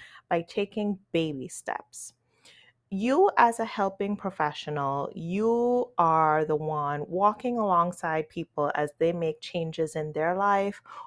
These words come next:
or as they grow in certain areas of their life. Whether you are working with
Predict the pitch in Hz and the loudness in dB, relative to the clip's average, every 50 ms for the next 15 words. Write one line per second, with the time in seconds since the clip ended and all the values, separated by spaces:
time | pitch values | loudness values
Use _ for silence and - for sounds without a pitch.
0 | - - 175 170 - 160 160 156 - - 165 160 165 156 - - - 175 165 165 | -4 0 2 2 2 2 0 0 -2 0 0 0 0 -2 -6 -6 -2 0 4 6
1 | 170 170 165 156 143 139 - - - 147 147 147 - - 151 147 143 - 147 139 | 6 8 8 6 6 4 2 -2 -6 -8 -8 -8 -4 -2 -2 -2 -2 -4 -8 -6
2 | - - 139 143 143 135 139 135 135 131 - 139 135 - - 135 - - 82 - | -6 -6 -4 -4 -4 -2 -2 -2 -2 -2 -4 -6 -4 -4 -4 -4 -4 -4 -4 -4
3 | - - - - - - _ _ _ _ _ _ _ _ _ _ _ - _ - | -4 -6 -6 -10 -16 -20 _ _ _ _ _ _ _ _ _ _ _ -20 _ -2
4 | 180 180 185 185 185 190 202 202 202 208 202 180 180 180 180 180 180 180 - - | 2 4 6 6 4 4 2 2 2 2 0 0 0 0 2 2 2 0 0 2
5 | 170 170 165 160 160 170 165 170 165 165 - 175 170 165 165 160 151 151 151 147 | 2 2 2 2 2 4 2 2 2 0 -4 -4 -2 -2 -4 -4 -2 0 0 0
6 | 147 147 | -2 -4